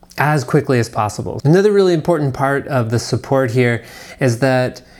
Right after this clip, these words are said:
you and I will be meeting privately at key points in the course. So definitely at the beginning when you first get started, so I can make sure that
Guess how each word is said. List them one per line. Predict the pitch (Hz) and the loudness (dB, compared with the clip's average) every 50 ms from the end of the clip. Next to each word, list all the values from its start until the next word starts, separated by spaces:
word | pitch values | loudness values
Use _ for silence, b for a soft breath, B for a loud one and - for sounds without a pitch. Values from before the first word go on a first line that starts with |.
| B B | B B
you | 151 185 196 196 | 4 4 4 4
and | 180 175 | 4 2
I | 170 175 175 | 2 2 2
will | 160 160 147 | 2 2 2
be | 127 143 135 131 | 2 2 2 2
meeting | 131 127 123 127 131 139 147 147 147 143 135 135 135 127 123 - - _ _ | 2 2 2 2 2 2 2 2 0 0 -2 -2 -4 -6 -8 -14 -20 _ _
privately | - 170 170 170 165 156 135 131 127 123 120 117 - | 0 0 0 2 0 -2 0 0 2 2 2 0 0
at | 120 120 - | -4 -6 -6
key | - - 170 160 | -2 0 0 0
points | - - 156 139 135 123 123 - | 2 0 -2 -2 -2 -2 -2 -2
in | 117 | -2
the | 110 | -2
course. | - - 117 - 113 - | -2 -4 -6 -6 -6 -6
So | - - 139 | -2 0 0
definitely | 120 110 160 165 160 214 190 180 170 | 2 2 2 2 2 2 2 2 2
at | 160 156 | 0 0
the | - | -2
beginning | 143 131 123 123 135 131 127 127 127 | -2 -2 0 0 2 2 2 2 2
when | 123 120 | 2 0
you | 117 | 0
first | 107 - 151 143 127 - | 0 0 -2 -2 0 -2
get | 147 123 | -2 -2
started, | - - 135 120 120 120 117 110 110 | -2 -2 -2 0 0 0 -2 -2 -4
so | - 120 | -4 -4
I | 107 | -2
can | 104 - 110 113 | -2 -2 0 0
make | 120 127 123 - | 0 0 0 0
sure | - 156 139 131 | 0 0 2 2
that | 120 127 131 127 113 - | 2 2 0 0 -4 -8